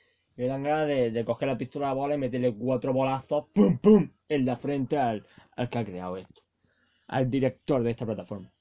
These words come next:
Tendrá sus motivos para no poner ciertas películas y para quitar algunas y poner otras. Eso, eso lo puedo entender. Pero entiende que, que si haces eso a mí, me va a cabrear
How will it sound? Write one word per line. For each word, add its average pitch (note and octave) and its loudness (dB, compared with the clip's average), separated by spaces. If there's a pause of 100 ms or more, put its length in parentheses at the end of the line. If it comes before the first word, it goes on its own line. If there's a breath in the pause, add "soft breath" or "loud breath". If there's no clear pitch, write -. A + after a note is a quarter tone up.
(800 loud breath)
Tendrá G3+ 4
sus C4 0
motivos E3 4
para C#3 4
no C#3+ 2
poner B2+ 0
ciertas B2 -2
películas A#2+ -2
y A#2+ 0
para A#2 -4
quitar A#2+ -4
algunas A#2 -2
y A#2 0
poner A#2 -2
otras. G#2 -4
Eso, C#3+ -2
eso D#3 -4
lo F3+ 0
puedo D3 0
entender. G2+ -8 (800)
Pero A3+ -2
entiende E3+ 2 (220)
que, B2 -2 (200)
que B2 -2
si - -4
haces C#3+ -2
eso D3 0
a C3+ 0
mí, C#3+ -2 (160)
me A2 -6
va G#2 -4
a G#2+ -4
cabrear C3 -2